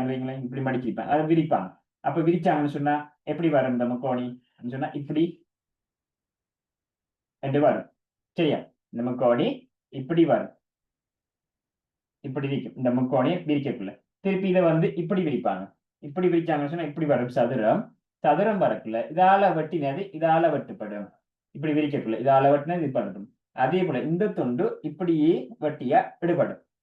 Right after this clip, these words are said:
அப்படி என்றா நடுவுக்கு வாரது ஒரு சதுரமும் வளர்ச்சி ஒரு சதுரம். இந்த துண்டு அப்படியே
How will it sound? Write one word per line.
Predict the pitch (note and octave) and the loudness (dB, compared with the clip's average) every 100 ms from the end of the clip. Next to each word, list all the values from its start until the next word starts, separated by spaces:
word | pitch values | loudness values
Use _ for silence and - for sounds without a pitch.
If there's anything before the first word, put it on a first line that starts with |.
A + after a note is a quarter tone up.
| _ - | _ -10
அப்படி | A#2 E3+ E3+ | -6 0 0
என்றா | G2+ F#2+ A#2+ B3 - _ _ _ _ _ _ | 0 0 2 2 -2 _ _ _ _ _ _
நடுவுக்கு | B2 C3+ F3+ G3 A3 F3+ | -2 2 4 4 4 4
வாரது | A#2 G2 G#2 A#2 B2 - A#2 | 4 0 -10 -10 -10 -12 -8
ஒரு | B2+ - | -6 4
சதுரமும் | C3 C3 D#3+ E3 F#3 C4 - _ _ | 4 6 6 6 4 0 -6 _ _
வளர்ச்சி | - B2+ C3+ D#3 D#3 - A#3+ C4 - _ - | 2 4 6 4 -2 -12 -10 -10 -12 _ -2
ஒரு | C3 | 0
சதுரம். | C3 G#2+ G2+ G2+ | 2 2 0 -2
இந்த | E3 E3 F3+ | -2 0 2
துண்டு | D#3 F3 F3 C#4 - C#3+ | 2 4 4 4 0 0
அப்படியே | C#3+ F#3+ F3+ F3+ | 0 0 2 4